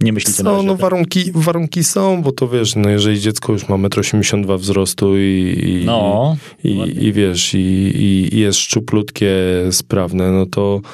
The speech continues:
Speaker 2: to, to są jakieś tam podstawy do tego, żeby, żeby trenować, tak?
Speaker 1: Mhm.
Speaker 2: Niemniej jednak, no to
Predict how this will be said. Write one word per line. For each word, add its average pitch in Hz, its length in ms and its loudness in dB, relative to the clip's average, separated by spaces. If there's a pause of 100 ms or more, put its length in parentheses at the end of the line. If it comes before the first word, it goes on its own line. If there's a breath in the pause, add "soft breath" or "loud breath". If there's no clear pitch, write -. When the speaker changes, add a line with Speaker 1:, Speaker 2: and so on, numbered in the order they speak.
(440 loud breath)
Speaker 2:
to, 104 120 0
to 104 240 -4
są 110 180 0
jakieś 101 320 -4
tam 104 180 -4
podstawy 101 480 -4
do 98 120 -4
tego, 104 320 -2
żeby, 107 680 0
żeby 104 240 -2
trenować, 120 600 -4
tak? 95 420 -4
Speaker 1:
Mhm. 101 240 -4 (360 loud breath)
Speaker 2:
Niemniej 135 340 2
jednak, 131 340 -2
no 139 140 0
to 131 380 -2